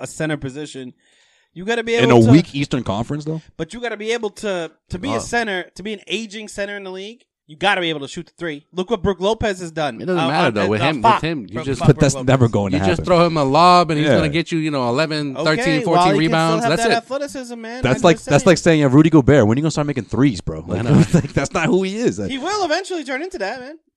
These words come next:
Speaker 2: You think
Speaker 1: I
Speaker 2: that?
Speaker 1: d-, I know so.
Speaker 2: You really think that?
Speaker 1: Yes,
Speaker 2: I don't
Speaker 1: I
Speaker 2: know.
Speaker 1: know so.
Speaker 2: I just think some guys are set in their
Speaker 1: Jordan's like
Speaker 2: ways.
Speaker 1: the last guy of, like, the old school way of doing it, with sort of, like, newer school, like, no post
Speaker 3: Yeah.
Speaker 1: moves, just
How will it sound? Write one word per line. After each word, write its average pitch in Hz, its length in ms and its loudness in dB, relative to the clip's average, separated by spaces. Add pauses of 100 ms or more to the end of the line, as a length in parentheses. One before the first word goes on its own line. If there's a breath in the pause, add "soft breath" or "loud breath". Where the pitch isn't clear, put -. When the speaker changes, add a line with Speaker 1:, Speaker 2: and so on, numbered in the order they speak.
(140)
Speaker 2:
You 160 120 -2
think 156 360 2
Speaker 1:
I 147 40 -6
Speaker 2:
that? 240 120 0
Speaker 1:
d-, - 80 -2
I 165 180 -2
know 160 260 -6
so. - 220 -18 (160)
Speaker 2:
You 131 140 0
really 160 180 6
think 160 200 -2
that? 185 160 0
Speaker 1:
Yes, 117 100 -6
Speaker 2:
I 147 40 -4
don't 120 160 -4
Speaker 1:
I 156 40 -10
Speaker 2:
know. 143 60 -10
Speaker 1:
know - 140 -14
so. - 200 -20
Speaker 2:
I 123 100 0
just 165 160 -4
think 180 120 2
some 160 140 2
guys 143 220 2
are 123 40 0
set 135 160 6
in 139 80 6
their 226 100 6
Speaker 1:
Jordan's - 100 8
like 247 120 8
Speaker 2:
ways. - 80 2
Speaker 1:
the 208 60 0
last 202 340 0
guy 202 200 0
of, 190 120 0
like, 180 200 -4
the 170 140 -4
old 165 240 0
school 160 580 -2 (280)
way 151 360 0
of 139 140 -6
doing 151 240 -4
it, 143 200 -8
with 139 200 -10
sort 175 160 -4
of, - 20 -2
like, 143 160 -4
newer 160 380 0
school, 170 440 -4
like, 135 220 -6
no 151 120 -2
post 160 280 0
Speaker 3:
Yeah. - 60 -6
Speaker 1:
moves, 170 220 -2
just 147 200 -10